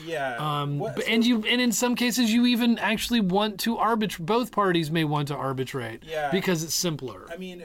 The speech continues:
Speaker 2: And it's a one-stop shop.
Speaker 1: what New Prime versus Oliveira said, and it was actually a pretty narrow ruling, although it opens the door for a lot of different things. It basically said that, like, look, just because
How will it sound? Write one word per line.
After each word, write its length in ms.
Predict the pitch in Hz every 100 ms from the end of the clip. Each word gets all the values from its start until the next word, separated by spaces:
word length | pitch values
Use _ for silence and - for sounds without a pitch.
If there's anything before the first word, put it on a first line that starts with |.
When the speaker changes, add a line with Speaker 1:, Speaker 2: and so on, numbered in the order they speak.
| 160
Speaker 2:
And 120 | 165
it's 180 | 160 -
a 40 |
one-stop 880 | 135 147 156 139 170 165 - 165 151
shop. 380 | - 151 - 202
Speaker 1:
what 260 | 208 233
New 180 | 202 208
Prime 320 | - 180 175 151 151
versus 300 | 151 143 143 -
Oliveira 640 | 147 135 131 131 127 120
said, 540 | 107 - 117 110 107 107
and 120 | 117
it 60 |
was 160 | 131 131
actually 420 | 143 139 - 127
a 40 | 113
pretty 320 | - 120 113
narrow 600 | 110 104 107 110 110 110
ruling, 600 | 104 104 107 110 113 110
although 280 | 104 107 101
it 140 | 101 -
opens 340 | 113 110 107
the 80 | 107
door 280 | 101 104 104
for 140 | 107
a 40 | 101
lot 180 | 98
of 60 | 101
different 220 | 101 107
things. 220 | 110 110 -
It 120 | 127
basically 360 | 156 151 160
said 320 | 139 - 123 113
that, 180 | 117 107
like, 220 | 107 101
look, 360 | 107 110 101 - - _ _ _ _ _ - _ 117
just 300 | 139 156 -
because 720 | - - 139 131 123 117